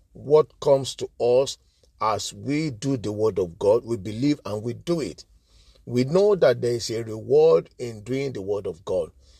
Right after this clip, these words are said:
So you must love to be able to give. You must give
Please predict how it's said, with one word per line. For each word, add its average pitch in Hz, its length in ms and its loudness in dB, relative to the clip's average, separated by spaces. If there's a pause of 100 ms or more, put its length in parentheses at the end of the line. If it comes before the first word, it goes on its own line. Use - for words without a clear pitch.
(160)
So 113 400 2 (520)
you 127 380 -4
must 170 320 2
love 131 440 4 (840)
to 113 100 -10
be 117 140 0
able 120 160 4
to 95 160 -12
give. 87 320 -12 (640)
You 135 180 0
must 170 360 2
give 135 360 -2